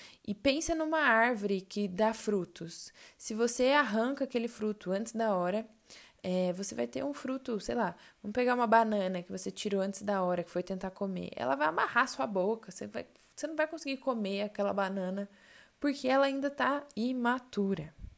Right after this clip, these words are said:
Da mesma forma que vo-, se você deixa passar do ponto, sabe? Você também não consegue comer. Muitas vezes ela pode até embolorar, porque ela ficou ali tanto tempo.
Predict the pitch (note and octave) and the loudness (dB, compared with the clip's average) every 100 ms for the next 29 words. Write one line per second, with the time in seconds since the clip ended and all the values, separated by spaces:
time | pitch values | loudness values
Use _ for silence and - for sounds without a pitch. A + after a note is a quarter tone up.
0 | _ _ _ _ _ - - - - - | _ _ _ _ _ -20 -20 -20 -20 -20
1 | _ _ - F3+ G#3 G#3 A3+ B3 B3+ B3 | _ _ -2 2 2 2 0 0 -4 -4
2 | G3+ G3+ G#3+ F#3 - - F#3+ G3+ - G3 | -2 0 -2 -6 -8 -10 -6 -6 -6 -6
3 | G3 G#3 G3+ G3 G#3 - G#3 G3+ G#3+ G#3+ | -4 -4 -2 0 -2 -4 -8 -4 -2 -2
4 | A3+ - F#3 F3 - F3+ G3 G#3+ G#3+ G#3 | -4 -4 -4 -4 -10 -6 -2 0 -2 -8
5 | - - - - G3+ G3+ G#3+ A#3 A#3 G3+ | -18 -10 -10 -4 -2 0 0 0 -4 -2
6 | - G3+ G3+ G3 F#3+ F3+ F#3 - F#3+ G3+ | 2 2 2 -2 -4 -4 -8 -8 -6 -4
7 | G3 F#3+ G3+ G3 F#3+ G3+ G3 G3+ G#3 G#3+ | -4 0 2 2 2 2 2 0 2 6
8 | A3 A3 G3 F#3 - - - - F#3 G3 | 6 6 4 2 -4 -18 -20 -8 -2 0
9 | F#3 - F#3+ F#3 F#3 A3 A#3 A#3+ - E3+ | -2 -2 0 0 0 0 0 -4 -4 -6
10 | F3 | -8